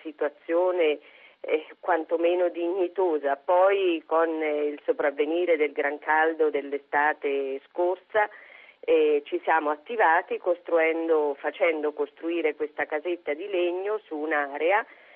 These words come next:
proprio di rimpetto alla casa lesionata dal terremoto, eh, di nostra proprietà, un'area edificabile,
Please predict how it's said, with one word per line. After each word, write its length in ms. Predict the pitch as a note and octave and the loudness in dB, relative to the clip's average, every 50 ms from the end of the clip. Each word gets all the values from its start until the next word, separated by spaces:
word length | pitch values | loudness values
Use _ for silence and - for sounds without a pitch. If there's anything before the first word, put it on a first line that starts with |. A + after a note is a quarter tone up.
| - - _ | -20 -20 _
proprio 680 | _ D#3+ D#3+ D#3 - - E3 D#3+ D3+ D3+ D3 C#3 C3+ C#3+ | _ -2 -2 -2 0 0 2 4 4 4 4 2 0 -2
di 120 | D3 D#3 D#3 | -2 -2 -2
rimpetto 600 | D3 D3 D3+ D3 - F#3+ F3 E3+ E3 - - D#3+ | -2 -4 -6 -4 0 2 4 4 2 2 0 0
alla 220 | - C#3+ C#3+ D3 C#3+ | 0 0 0 -4 -2
casa 380 | - D#3 D#3 D#3 D3+ D#3 D3 | 0 2 2 2 2 0 -2
lesionata 560 | C#3 C#3+ C#3+ C3+ D3 C#3+ D#3 D#3 D3+ - - D3 | -2 -2 -4 -4 -4 -4 -2 -4 -4 -4 -6 -6
dal 160 | C#3 C#3 C#3 | -6 -6 -4
terremoto, 840 | - D3+ D3 D3+ G3 A3 A3+ F3+ E3 D#3+ E3 E3 - A3 A3+ B3+ - - - - - _ _ _ _ | -4 -4 -2 -2 -4 -2 0 2 2 2 2 0 0 -2 -2 -2 -4 -10 -20 -20 -20 _ _ _ _
eh, 280 | - - D3+ C#3+ C#3 C#3+ | -4 0 0 0 0 0
di 120 | D3+ E3+ D#3+ | 0 0 0
nostra 400 | D#3 D3+ D3+ D3+ - - D3+ C#3+ | 2 0 0 -2 -2 -4 -4 -2
proprietà, 760 | - D3+ D3+ C#3 - G3+ G#3+ - - E3+ E3 E3+ F#3+ A3+ - - | -2 -4 -4 -2 -2 -2 -2 0 2 2 4 4 2 0 -2 -4
un'area 880 | - F3 D#3+ D3 D3 D3+ D#3 D#3+ D#3+ E3 E3 D#3+ D3+ C#3+ C#3+ C#3+ - - | -4 -4 0 0 2 2 2 2 4 4 4 4 4 4 2 2 -2 -4
edificabile, 1120 | - D#3+ E3 D#3 D#3 D#3 - - F3 - - D3 C#3 C3+ C3 C3 D3+ D#3+ E3+ F#3+ A3 C4+ | -4 -4 -4 -4 -6 -10 -10 -12 -12 -6 -4 -4 -4 -4 -6 -8 -6 -2 0 0 0 0